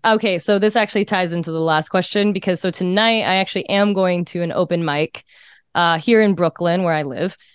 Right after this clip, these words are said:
And, um, my partner, Anton, he's in a band. So he's gonna play bass, um, and they're gonna play a couple songs. And then I think his sister,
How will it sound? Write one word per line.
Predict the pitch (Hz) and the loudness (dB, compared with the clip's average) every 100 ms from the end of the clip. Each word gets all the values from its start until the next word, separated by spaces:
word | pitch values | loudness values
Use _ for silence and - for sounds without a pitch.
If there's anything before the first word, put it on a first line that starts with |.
| _ - | _ -4
And, | 185 185 185 180 | 0 2 0 2
um, | 175 175 175 | 2 2 0
my | 175 170 | 0 -2
partner, | 208 214 208 | 2 2 4
Anton, | 202 185 180 185 185 | 2 2 -2 -2 -2
he's | 190 202 | -4 -2
in | |
a | 208 | -2
band. | 175 160 170 262 - _ | -2 -2 -2 -4 -6 _
So | - 190 | -6 -4
he's | 185 202 196 | -2 -4 -2
gonna | 202 190 | 0 0
play | - 196 185 185 180 | 0 0 2 0 -2
bass, | 175 254 392 - - - _ | 0 0 0 -6 -8 -12 _
um, | 202 196 190 196 196 196 | 0 2 2 2 0 -2
and | 196 | -4
they're | 196 | -4
gonna | 196 | -2
play | 220 208 | -2 -2
a | |
couple | 208 196 | -2 -4
songs. | - 208 202 208 202 - - - _ - | 0 2 4 2 0 -4 -20 -20 _ -6
And | 202 | -2
then | 202 196 196 196 196 | 2 2 0 0 -2
I | - 190 | -2 -4
think | 180 214 208 202 - | -2 0 2 0 -6
his | 151 180 | -8 -4
sister, | - 254 - 165 156 165 165 | 0 -2 0 0 2 0 0